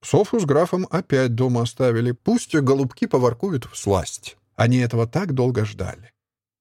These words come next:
А нам сидеть в четырёх стенах скучно. Нам хочется веселья и развлечений.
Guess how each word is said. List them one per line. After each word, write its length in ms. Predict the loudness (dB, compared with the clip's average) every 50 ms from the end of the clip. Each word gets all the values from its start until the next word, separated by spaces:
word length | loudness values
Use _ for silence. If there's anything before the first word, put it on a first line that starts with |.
| _ 0
А 100 | 0 2
нам 220 | 2 2 0 0
сидеть 340 | 0 -2 0 0 0 0 0
в 40 | -2
четырёх 340 | -2 0 2 2 2 2
стенах 400 | 0 -2 -4 -2 -2 -2 -4 -4
скучно. 580 | -6 -10 -4 -4 -4 -4 -4 -4 -4 -4 -4 -4 _ -2
Нам 220 | 0 0 0 0
хочется 420 | 0 0 0 0 -2 -4 -2 -2
веселья 600 | -2 0 0 -2 -4 -4 -2 -2 0 0 0 0
и 200 | 0 0 -2 -2
развлечений. 920 | 0 -2 -4 -4 -6 -8 -8 -8 -8 -8 -10 -10 -12 -18 _ _ _ _